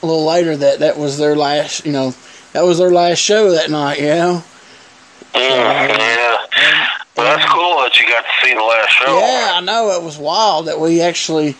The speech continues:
Speaker 1: were there, and, uh, and Randall taped it, so he was the only person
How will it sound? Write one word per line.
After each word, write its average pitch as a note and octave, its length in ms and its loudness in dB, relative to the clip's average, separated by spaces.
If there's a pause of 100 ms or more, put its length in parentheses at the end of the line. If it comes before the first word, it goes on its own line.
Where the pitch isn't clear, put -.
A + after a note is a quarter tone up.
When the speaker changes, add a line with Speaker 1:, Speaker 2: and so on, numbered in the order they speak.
(280)
Speaker 1:
were C#3 120 -6
there, E3+ 280 2
and, D#3+ 320 0
uh, D#3+ 280 -4 (760)
and D3 460 -2
Randall G3+ 420 0
taped G3 460 -2
it, - 220 -8
so C3+ 200 -2
he F3+ 180 0
was A#3 200 -4
the E3 200 -2
only G#3+ 300 -2
person E3 720 -2